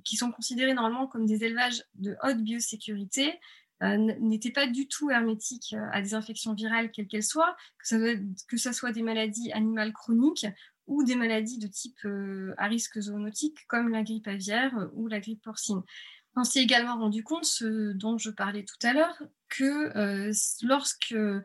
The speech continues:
un virus rentre dans ces élevages, il y a, il arrive que, euh, la majorité des animaux soient ensuite vendus très rapidement sur les marchés d'animaux vivants.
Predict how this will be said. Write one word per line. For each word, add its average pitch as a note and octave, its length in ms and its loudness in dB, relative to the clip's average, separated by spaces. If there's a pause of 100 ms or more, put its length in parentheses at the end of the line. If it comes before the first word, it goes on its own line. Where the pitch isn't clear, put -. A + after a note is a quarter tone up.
(320)
un G3+ 120 4
virus A#3+ 440 4
rentre C4+ 400 -4
dans G#3+ 160 2
ces G#3 260 -4
élevages, A#3 540 2 (280)
il A3+ 240 4
y A3 80 4
a, - 80 2
il A3+ 140 4
arrive C4 440 4
que, - 120 -8
euh, C4+ 560 2
la G#3 260 2
majorité A#3+ 540 0
des A3+ 140 2
animaux A#3+ 280 4
soient B3 200 0
ensuite G#3+ 360 -6
vendus B3 300 -2
très A#3+ 180 -6
rapidement A3 440 0
sur C4+ 200 -2
les A3 80 0
marchés A3 420 2
d'animaux A#3+ 400 0
vivants. A3+ 300 -8